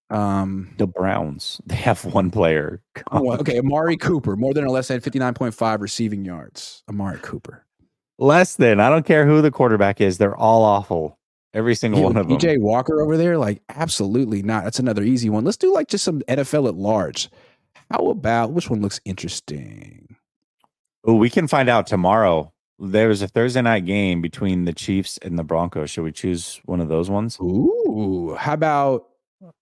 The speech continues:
Speaker 1: which one would you
Speaker 2: No
Speaker 1: rather do? Chiefs or
Speaker 2: early.
Speaker 1: Broncos?
Speaker 2: Let's
Speaker 1: Broncos?
Speaker 2: do
Speaker 1: Chiefs,
Speaker 2: Broncos.
Speaker 1: Chiefs.
Speaker 2: Yeah.
Speaker 1: Broncos. Um, okay. Where you at? There's a lot of Broncos.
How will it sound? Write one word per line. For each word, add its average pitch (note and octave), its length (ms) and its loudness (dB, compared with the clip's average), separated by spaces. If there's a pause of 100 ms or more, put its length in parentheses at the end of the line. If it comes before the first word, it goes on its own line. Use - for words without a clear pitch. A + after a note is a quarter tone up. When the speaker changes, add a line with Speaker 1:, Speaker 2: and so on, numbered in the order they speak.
Speaker 1:
which C3+ 200 -4
one D3 60 0
would F#2+ 80 2
you F2 60 4
Speaker 2:
No E2 60 4
Speaker 1:
rather A#2+ 100 0
do? G#2 40 -2
Chiefs - 220 -2
or - 40 -2
Speaker 2:
early. G2+ 80 -4
Speaker 1:
Broncos? G2 180 -6
Speaker 2:
Let's - 160 -14 (960)
Speaker 1:
Broncos? G#2+ 280 2
Speaker 2:
do A#2 120 4
Speaker 1:
Chiefs, F2 80 0
Speaker 2:
Broncos. E2+ 420 2 (240)
Speaker 1:
Chiefs. - 120 -20 (420)
Speaker 2:
Yeah. F#2 80 -4
Speaker 1:
Broncos. D2 720 -6 (1040)
Um, F#2+ 560 0
okay. E2+ 600 -6 (920)
Where G2 120 0
you C#3 200 2
at? A2+ 300 -2 (100)
There's G2+ 140 -8
a - 40 -8
lot - 200 -4
of - 80 -8
Broncos. - 840 -18